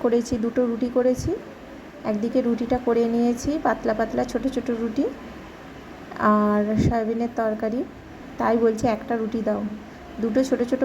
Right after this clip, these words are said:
পাতলা রুটি, বলছে, "একটা দাও।" তো সয়াবিনের তরকারি দিয়ে দিয়েছি, টিফিনটা এঁটে দেবো। তো ওকে দিয়ে দেবো। তো ভাতের মধ্যেই তরকারি দিয়ে দিয়েছি, আহ, তাড়াতাড়ি ঠান্ডা হয়ে যাবে।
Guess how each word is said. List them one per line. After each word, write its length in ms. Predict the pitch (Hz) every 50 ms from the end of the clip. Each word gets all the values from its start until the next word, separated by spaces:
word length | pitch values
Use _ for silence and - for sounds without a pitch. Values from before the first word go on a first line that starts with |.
| 262
পাতলা 360 | - 233 220 220 - 247 247
রুটি, 340 | 226 214 220 214 - 254 269
বলছে, 260 | 240 214 202 208 -
"একটা 280 | 226 214 - - - 214
দাও।" 240 | 202 208 208 214 220 214 - - - - - - - - - - - - - - - - - - - - - - -
তো 400 | 233 233 226 226 226 226 226 233 220 -
সয়াবিনের 360 | 240 226 220 220 226 226 233 233
তরকারি 380 | 240 220 214 214 - 226 233 226 208
দিয়ে 180 | 220 220 220 220
দিয়েছি, 420 | 240 240 247 247 240 - 277 302 285
টিফিনটা 360 | - 214 220 214 220 214 226
এঁটে 240 | 220 220 214 226 220
দেবো। 280 | 208 214 220 254 381 415 - - - - - - - - - - - - - - -
তো 80 | 233
ওকে 160 | 214 220 240
দিয়ে 240 | 214 202 226 233 233
দেবো। 280 | 233 240 240 254 294 415 466 - - - - - - - - - - - - - - - - - - - - - - - - - -
তো 80 | 262
ভাতের 380 | 220 233 240 240 226 254 247 240
মধ্যেই 260 | 240 240 214 247 262
তরকারি 440 | 262 247 233 220 - 233 226 247 233
দিয়ে 220 | 214 233 233 233
দিয়েছি, 420 | 220 233 233 233 233 233 - 269 330
আহ, 480 | 427 403 339 330 220 208 202 208 202 202
তাড়াতাড়ি 380 | 226 214 214 214 220 214 226 226
ঠান্ডা 320 | - - 214 208 202 220 220
হয়ে 180 | 214 220 226
যাবে। 280 | 214 220 214 214 247 403